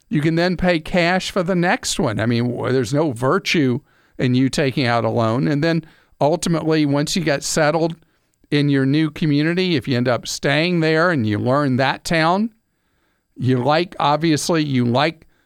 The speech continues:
being a landlord, you have that mentality like I do, then there at some point, when you've identified a good purchase for a rental property,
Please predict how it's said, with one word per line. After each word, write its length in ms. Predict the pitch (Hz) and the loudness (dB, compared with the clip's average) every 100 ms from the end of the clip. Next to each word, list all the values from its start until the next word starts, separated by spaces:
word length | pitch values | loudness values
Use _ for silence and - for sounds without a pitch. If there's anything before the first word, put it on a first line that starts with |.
| _ _ _ _ _ _ _ _ | _ _ _ _ _ _ _ _
being 220 | 147 165 160 | -2 0 2
a 60 | |
landlord, 580 | 147 156 160 151 160 151 | 2 2 2 2 0 0
you 100 | 117 | 0
have 220 | 147 139 | 0 0
that 160 | 147 143 | 0 0
mentality 720 | 139 135 123 156 147 160 160 | 0 0 0 0 0 0 0
like 240 | 135 127 151 | 0 0 0
I 180 | 135 | 0
do, 400 | 151 175 180 220 - _ _ _ _ _ | 0 2 2 0 -6 _ _ _ _ _
then 340 | - 151 165 151 | -4 0 0 0
there 340 | 156 190 220 | 2 2 2
at 140 | 143 - | 0 -2
some 280 | 190 147 | -2 0
point, 480 | 127 175 139 131 147 - - | 0 0 2 0 -2 -8 -4
when 140 | 131 | 0
you've 140 | 135 131 | 0 0
identified 580 | 135 143 139 - 143 147 | 0 0 0 0 0 0
a 60 | |
good 340 | 131 139 139 143 | -2 0 -2 -2
purchase 540 | - 135 - 160 131 | 0 0 0 -2 -2
for 280 | - 143 131 | 0 2 2
a 60 | 127 | 2
rental 300 | 131 135 127 | 2 0 0
property, 540 | 170 139 143 151 156 | 0 0 0 -2 -2